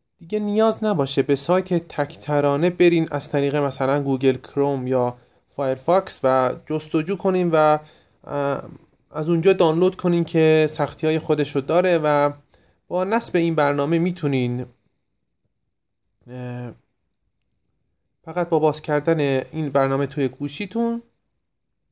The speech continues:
خیلی راحت این برنامه رو فعال کنید و از طریق همین برنامه همون آهنگایی که تو سایت تک ترانه وجود داره رو دانلود کنید. خب می‌ریم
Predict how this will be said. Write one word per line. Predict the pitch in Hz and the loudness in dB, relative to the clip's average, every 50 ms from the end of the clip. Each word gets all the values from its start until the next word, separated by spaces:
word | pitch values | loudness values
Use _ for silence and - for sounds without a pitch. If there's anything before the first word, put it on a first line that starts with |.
| _ _ _ _ _ _ _ _ _ _ _ _ _ _ _ _ | _ _ _ _ _ _ _ _ _ _ _ _ _ _ _ _
خیلی | - 175 180 185 165 | -16 -12 -8 -8 -6
راحت | 156 147 151 151 156 151 - - 160 170 180 294 - - - _ _ _ _ _ _ _ _ _ _ _ _ | -6 -4 -4 -4 -4 -4 -6 -6 -4 -4 -4 -6 -8 -12 -20 _ _ _ _ _ _ _ _ _ _ _ _
این | 147 131 127 | -16 -10 -8
برنامه | 127 127 127 127 127 127 135 139 | -6 -4 -4 -4 -4 -2 -2 -2
رو | 139 135 127 120 120 - - _ | 0 0 -2 -2 -4 -6 -10 _
فعال | _ _ - - - 170 190 | _ _ -10 -6 -2 -2 -4
کنید | 190 - - 208 196 196 190 175 151 | -4 -4 -6 -4 -4 -4 -2 -2 -2
و | |
از | 147 143 139 - | -2 -2 -2 -4
طریق | - 156 156 156 | -4 -4 -2 -2
همین | 151 139 139 170 190 208 190 | -2 -4 -4 -4 -4 -4 -2
برنامه | 190 185 180 175 170 170 170 | -2 0 0 0 0 0 -2
همون | 156 - - 180 185 170 151 | -4 -2 -2 -2 -2 -2 -2
آهنگایی | - 139 135 131 143 143 139 135 151 170 175 | -4 -6 -6 -6 -6 -6 -4 -2 0 0 0
که | 170 - 127 | 0 -2 -6
تو | - - - | -10 -12 -12
سایت | - - 170 170 165 - | -8 -4 -4 -4 -4 -6
تک | - - - 135 135 135 | -8 -8 -6 -6 -6 -8
ترانه | - 143 135 131 131 131 143 143 | -8 -6 -4 -4 -4 -4 -4 -6
وجود | 131 127 131 131 127 151 139 139 139 - | -6 -6 -8 -8 -6 -6 -8 -8 -8 -8
داره | 139 139 139 147 175 196 | -6 -4 -2 -2 -2 0
رو | 190 190 190 190 185 185 185 - _ _ _ _ _ _ _ - | 0 0 0 0 0 -2 -6 -14 _ _ _ _ _ _ _ -10
دانلود | 139 131 123 120 123 120 117 120 | -8 -6 -4 -4 -4 -4 -6 -6
کنید. | - - - - - - - - - _ - - _ _ _ _ _ _ _ _ _ _ _ _ _ _ _ _ _ _ _ | -10 -20 -20 -20 -20 -20 -20 -20 -20 _ -20 -20 _ _ _ _ _ _ _ _ _ _ _ _ _ _ _ _ _ _ _
خب | - 226 240 240 240 | -6 -4 -4 -4 -4
می‌ریم | - 202 214 208 214 202 185 - | -4 -2 0 0 0 0 -2 -6